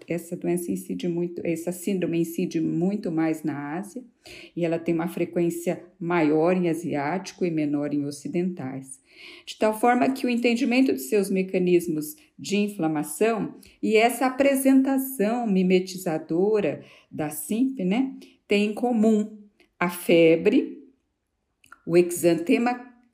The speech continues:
descamativo, que é característico da síndrome de Kawasaki, e o acometimento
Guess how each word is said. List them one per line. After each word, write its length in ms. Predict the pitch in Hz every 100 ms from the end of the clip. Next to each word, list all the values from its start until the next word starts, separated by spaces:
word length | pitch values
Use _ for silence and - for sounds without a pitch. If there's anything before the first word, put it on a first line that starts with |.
| _ - -
descamativo, 1300 | 151 226 262 - 254 262 220 - - 180 208 247 208
que 100 | -
é 40 | 165
característico 1000 | 180 160 151 - - 147 180 262 - -
da 300 | - 147 143 -
síndrome 380 | - 160 143
de 140 | - -
Kawasaki, 1120 | 151 147 131 - 151 180 202 - - - -
e 80 | 233
o 60 | 240
acometimento 1300 | 240 247 226 233 - 277 214 214 208 226 220 226 -